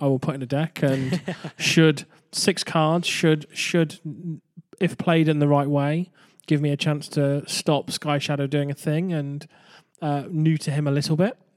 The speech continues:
Speaker 1: Uh,
Speaker 2: Yeah.
Speaker 1: you've just gotta think about it.
Speaker 2: I really think, uh,
Speaker 1: I'm not giving them away on cam-,
Speaker 2: <laughs>
Speaker 1: on, on audio. Sorry,
Speaker 2: Yeah.
Speaker 1: folks.
Speaker 2: Sorry, sorry, guys. <laughs> No, I really think, I think it's really interesting to see, uh, like, like you were saying about, like,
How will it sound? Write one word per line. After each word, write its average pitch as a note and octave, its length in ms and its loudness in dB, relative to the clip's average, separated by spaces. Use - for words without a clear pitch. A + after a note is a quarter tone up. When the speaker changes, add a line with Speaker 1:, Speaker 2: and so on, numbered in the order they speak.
Speaker 1:
Uh, D3+ 120 2
Speaker 2:
Yeah. D3+ 80 4
Speaker 1:
you've F3+ 120 4
just F#3 120 -2
gotta F#3 160 4
think F#3+ 240 0
about A#2 240 -2
it. - 80 -16
Speaker 2:
I F#3 40 -4
really A3 180 -4
think, D3 240 -8
uh, D#3 560 -4
Speaker 1:
I'm D#3+ 140 -2
not E3+ 160 2
giving D#3+ 200 6
them D3+ 80 8
away D3 200 8
on C3 120 4
cam-, F3 420 2
Speaker 2:
<laughs> - 40 0
Speaker 1:
on, D#3 180 6
on D#3 140 6
audio. B2 340 6
Sorry, C#3+ 300 4
Speaker 2:
Yeah. D3 80 0
Speaker 1:
folks. C3 500 0
Speaker 2:
Sorry, C3+ 480 -2
sorry, B2+ 260 -4
guys. A2 320 -14
<laughs> - 560 -10
No, B3 140 -4
I G3+ 100 -4
really A3+ 240 -4
think, G#3 240 -8
I E3+ 60 -6
think F#3+ 240 -8
it's E3+ 160 -10
really F#3 240 -6
interesting D3+ 380 -10
to C3 80 -10
see, C3+ 540 -10
uh, C3+ 480 -8
like, C#3+ 260 -12
like C#3 240 -12
you C3 100 -10
were B2 80 -10
saying C3 300 -12
about, B2 320 -14
like, B2 340 -14